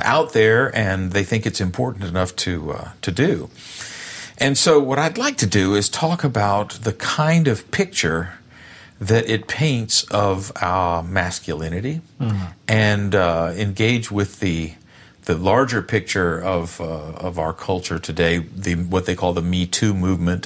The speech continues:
Speaker 1: and the, and the question really about is, uh, is masculinity being redefined,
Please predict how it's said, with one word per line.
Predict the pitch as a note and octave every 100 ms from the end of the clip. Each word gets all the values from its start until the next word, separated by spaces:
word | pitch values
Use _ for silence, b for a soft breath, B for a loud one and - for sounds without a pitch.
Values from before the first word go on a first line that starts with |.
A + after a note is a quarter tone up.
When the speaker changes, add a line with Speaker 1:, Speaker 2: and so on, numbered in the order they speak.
| -
Speaker 1:
and | E2+ D#2+
the, | D#2 D2+ - B B B B
and | F2
the | E2+
question | - F#3+ F#3 - G#2+ F2
really | F#2+ F#2 F2
about | F2+ F2 F#2+ F2+ -
is, | B2+ C3+ C3 - B B B
uh, | - F#2+ F2+ F#2
is | A#2+
masculinity | A#2 A2 A2+ - G2+ F#2+ A2 G#2 G#2
being | F2+ G2+ G2 F#2+ F2
redefined, | F2+ F#2 G#2 F2+ E2+ A#2 B2 A#2 A2+